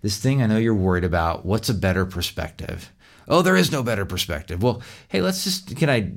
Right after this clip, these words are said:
can we just think, what might somebody who isn't struggling as much, how might they actually view this situation? It's a way you can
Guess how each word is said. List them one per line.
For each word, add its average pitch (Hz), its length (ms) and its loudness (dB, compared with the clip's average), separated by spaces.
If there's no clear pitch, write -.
can 127 140 2
we 117 100 4
just 151 280 0
think, 98 240 2
what 110 320 0
might 101 480 2
somebody 90 500 0
who 123 180 2
isn't 160 240 0
struggling 87 400 -2
as 78 140 -6
much, 80 380 -4
how 147 160 2
might 143 260 2
they 90 160 2
actually 78 360 -4
view 76 180 -6
this 76 160 -8
situation? - 680 -10
It's - 140 -12
a 101 40 2
way 98 160 2
you 95 140 2
can 90 220 -2